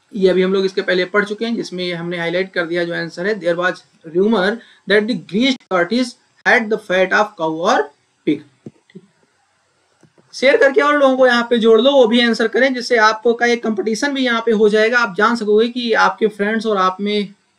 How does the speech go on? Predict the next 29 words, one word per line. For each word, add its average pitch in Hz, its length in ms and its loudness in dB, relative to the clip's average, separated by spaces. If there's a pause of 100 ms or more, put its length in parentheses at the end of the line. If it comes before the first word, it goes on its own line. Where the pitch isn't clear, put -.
(320)
कितना 196 300 -4
है, 196 200 -2
मतलब 190 460 -2
कौन 185 220 -2
ज़्यादा 180 240 0
जान 175 160 0
रहा 180 100 -4
है, 185 60 -4
कौन 185 180 -6
कम 175 160 -6
जान 170 160 -4
रहा 185 120 -6
है। 208 80 -2
लाइक 247 180 -6
इस 226 140 -8
तरीके 202 260 -2
से 202 100 -4
कोई 196 160 -2
मतलब 196 240 -4
malicious 180 420 -2
practice 196 440 -2
नहीं 196 220 -2
है 170 80 -4
ये, 240 240 -4 (140)
बस 170 160 -4
just 175 280 -8
as 175 180 -2
a, 170 120 -2 (500)
uh, 156 260 -6